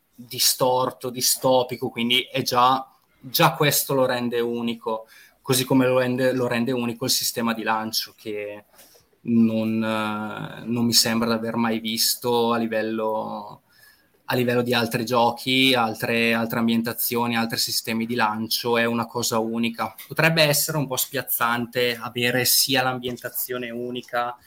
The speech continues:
che il sistema di lancio unico. Può essere un po' un azzardo, però abbiamo deciso di, di provarci e provare a puntare su questo, un po' su questa, questa unicità, anche solo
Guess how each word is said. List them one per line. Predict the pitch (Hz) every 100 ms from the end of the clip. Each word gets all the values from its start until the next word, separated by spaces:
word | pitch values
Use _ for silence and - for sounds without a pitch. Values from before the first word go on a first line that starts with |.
| _ _ _ -
che | 139
il | 131
sistema | 131 123 - 127 123
di | 120
lancio | 117 117 117 - 117
unico. | 113 110 110 104 107 _ _ - _ _ _ _ _ _ _ _
Può | 143
essere | 143 139 143 135
un | 131
po' | 127
un | 127
azzardo, | 123 113 151 139 113 110 107 - _
però | - 147 127 117 123 131
abbiamo | 131 127 127
deciso | 117 127 117
di, | 120 123 117 117 117 117
di | 120
provarci | 139 127 117 113 123 120 - 123 127
e | 120 120 120
provare | 135 123 120
a |
puntare | 123 117 117 117
su | - 117
questo, | 120 113 - 120
un | 113
po' | 117
su | - 113
questa, | 117 113 - 117 113 107 - _
questa | 120 - 120
unicità, | 117 113 - - 104 101 - _ _ _ _ _ _ -
anche | 117 117
solo | - 120 117 117 104 -